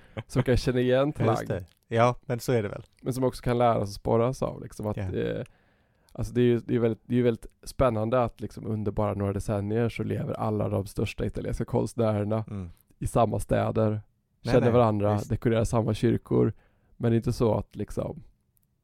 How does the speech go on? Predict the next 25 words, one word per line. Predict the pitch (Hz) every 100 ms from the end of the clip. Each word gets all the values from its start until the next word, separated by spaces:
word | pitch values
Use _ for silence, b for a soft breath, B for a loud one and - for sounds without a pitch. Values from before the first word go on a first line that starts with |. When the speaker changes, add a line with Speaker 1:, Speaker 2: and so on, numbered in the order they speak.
| _ _ _ - -
Speaker 2:
att | 110 -
bara | 107
en | 101 120 117
av | 98
dem | 101
är, | 101 - 165
alltså, | 107 113
nu | 113
är |
det | 113
klart, | 104 -
vissa | 101 113 110 113 -
skiner | - 127 113 107
ju |
starkare | - 113 - 113
än | 107
andra, | 107 120
Speaker 1:
Jo. | - 95 87
Speaker 2:
men | - 117
de | 110
är | 110
ju | 117
ändå | 127 110
ganska | 107 107 - 113
många. | 117 113 113 127